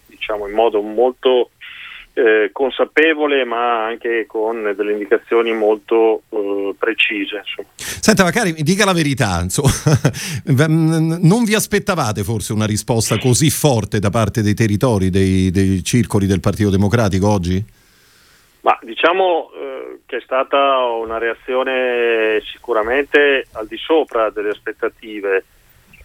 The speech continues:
Speaker 1: però, eh, avevamo già avuto prova di una capacità anche di mobilitazione e di attivazione dei,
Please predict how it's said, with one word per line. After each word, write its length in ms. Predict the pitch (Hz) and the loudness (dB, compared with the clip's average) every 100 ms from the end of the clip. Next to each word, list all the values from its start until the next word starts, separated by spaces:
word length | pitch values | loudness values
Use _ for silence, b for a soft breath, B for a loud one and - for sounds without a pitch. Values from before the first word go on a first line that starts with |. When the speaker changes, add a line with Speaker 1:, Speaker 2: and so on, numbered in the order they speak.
| _ | _
Speaker 1:
però, 540 | - 123 139 160 165 - | 2 4 4 2 -2 -8
eh, 380 | 127 123 110 95 | -14 -14 -14 -14
avevamo 460 | 113 120 123 131 131 | -12 -6 -4 -4 -4
già 180 | 123 139 | 0 0
avuto 760 | 131 147 170 - 123 117 113 - | 2 0 -4 -2 2 4 2 0
prova 760 | 127 143 147 143 139 143 139 _ _ | 2 4 4 4 2 2 -2 _ _
di 140 | 113 | -16
una 720 | 127 131 123 117 110 107 107 107 | -12 -8 -4 -2 0 0 -2 -4
capacità 760 | - 117 - 117 - - 170 131 | -4 -4 0 -2 -2 2 2 2
anche 320 | 120 127 127 | -4 -10 -14
di 80 | 113 | -14
mobilitazione 1400 | 113 123 127 123 - 120 - 147 156 135 117 107 107 110 | -12 -10 -10 -14 -8 -8 -4 0 2 2 0 -4 -4 -6
e 160 | 120 117 | -8 -4
di 100 | 135 | -2
attivazione 1160 | - - 156 139 - - 151 151 131 117 110 104 | -2 -2 -4 -2 -4 -2 2 2 2 0 -4 -6
dei, 180 | 104 | -10